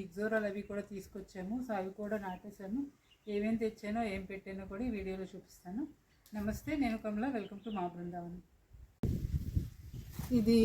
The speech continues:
క్యాట్స్ క్లో క్రేపర్ అండి. మన షెడ్ మీకు ఎక్కించుతాం కదా అని ఇది ఒకటి తెచ్చాము. So, దీనికి చిన్న కొబ్బరి తాడు కట్టాలి. ఇప్పటివరకు వేయడం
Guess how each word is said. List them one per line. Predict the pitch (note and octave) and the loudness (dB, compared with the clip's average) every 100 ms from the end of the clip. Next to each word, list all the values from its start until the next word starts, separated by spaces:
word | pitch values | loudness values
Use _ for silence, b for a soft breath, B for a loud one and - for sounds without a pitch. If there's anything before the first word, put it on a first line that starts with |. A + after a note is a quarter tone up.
| A3 A3+ | 8 8
క్యాట్స్ | G#3 G#3+ - | 8 8 4
క్లో | C4 B3+ | 6 8
క్రేపర్ | A#3+ G#3+ G#3+ G3+ | 8 8 8 6
అండి. | F#3+ - - - - - G#3 | 10 10 8 4 2 0 2
మన | G3 F#3 F3+ - | 6 8 6 4
షెడ్ | A3+ F#3 G#3+ | 2 6 6
మీకు | A#3+ A3+ | 6 4
ఎక్కించుతాం | - A3+ - A#3 G#3 | 6 4 6 8 8
కదా | G#3+ G3 G3+ | 8 6 6
అని | A#3+ | 6
ఇది | A#3+ G#3 | 8 6
ఒకటి | - - | 6 6
తెచ్చాము. | F#3+ - G#3 - A#3 - - - - - - - - - - - - - - | 4 4 4 4 6 4 4 -4 -6 -8 -10 -18 -20 -20 -20 -20 -20 -20 -16
So, | - F#3+ | -12 0
దీనికి | G#3 G3+ - | 2 2 0
చిన్న | G#3+ G3+ G3 F#3+ F#3 | 0 2 2 0 0
కొబ్బరి | G#3 G3 G#3 A3 | -2 2 2 4
తాడు | G#3 G3+ | 4 2
కట్టాలి. | F#3+ - F#3+ A3+ | -2 -2 0 0
ఇప్పటివరకు | A#3+ G3+ G3+ G3+ | 0 0 0 2
వేయడం | G3 F#3+ G3+ | 2 4 2